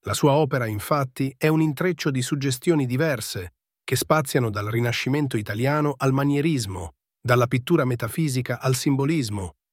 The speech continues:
fino ad arrivare a prefigurare temi di grande attualità come la fluidità di genere e la ridefinizione dei ruoli maschili e femminili.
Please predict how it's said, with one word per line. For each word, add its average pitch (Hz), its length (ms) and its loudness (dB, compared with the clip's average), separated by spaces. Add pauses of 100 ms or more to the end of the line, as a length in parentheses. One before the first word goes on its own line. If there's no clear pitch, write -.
(100)
fino 170 320 2
ad 131 120 0
arrivare 131 460 0
a 120 60 -4
prefigurare 123 680 -2
temi 156 340 0
di 113 100 -6
grande 135 320 0
attualità 123 680 -2 (220)
come 160 200 4
la 131 120 0
fluidità 147 500 0
di 127 100 -2
genere 120 560 -2 (120)
e 139 120 0
la 131 140 4
ridefinizione 143 760 0
dei 117 160 -2
ruoli 143 300 0
maschili 131 520 -2
e 113 60 -2
femminili. 123 720 -2